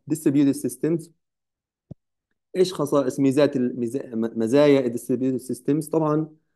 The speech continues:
آم، في جزء منه ش-، منه شرحناه في ال-،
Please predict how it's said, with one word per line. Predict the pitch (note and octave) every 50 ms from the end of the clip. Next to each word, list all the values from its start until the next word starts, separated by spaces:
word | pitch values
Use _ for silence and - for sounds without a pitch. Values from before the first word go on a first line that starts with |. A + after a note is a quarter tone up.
| _ _ _ _ _ _ _ _ _ -
آم، | C#3 C#3 C3+ B2+ B2+ C3 C3 C3 C3+ C#3 G3 C#3+ C#3 -
في | F3 E3+
جزء | D#3+ D3+ D#3 D3+
منه | D3 D3 C#3+ C#3+ D3+
ش-، | D3 D3 C3+
منه | C3 C3+ D3 C#3+ C3 C3+
شرحناه | C#3 - C3+ B2+ B2 - - D3 C#3+ C#3
في | C3+ C#3+ B2+
ال-، | A2+ A2+ A2 A2 A2 A2 A2 G#2 G#2+ G#2 G#2 G2+ G2+